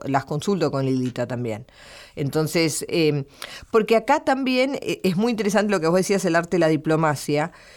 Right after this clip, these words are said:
Yo creo que, por eso digo que el G veinte también va a ser interesante. Yo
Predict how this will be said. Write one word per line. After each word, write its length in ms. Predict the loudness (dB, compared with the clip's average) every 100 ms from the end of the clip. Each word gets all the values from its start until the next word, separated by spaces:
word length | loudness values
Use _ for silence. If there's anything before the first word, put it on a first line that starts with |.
| -14
Yo 180 | 0 2
creo 160 | 2 2
que, 260 | 2 -2 -8 _ _ _ -2
por 120 | 2
eso 100 | 4
digo 140 | 2 2
que 60 |
el 60 | 0
G 120 | 0
veinte 240 | 0 2
también 240 | 0 0 -2
va 40 |
a 40 | -2
ser 120 | -4
interesante. 520 | -4 -4 -4 -4 -4
Yo 160 | -4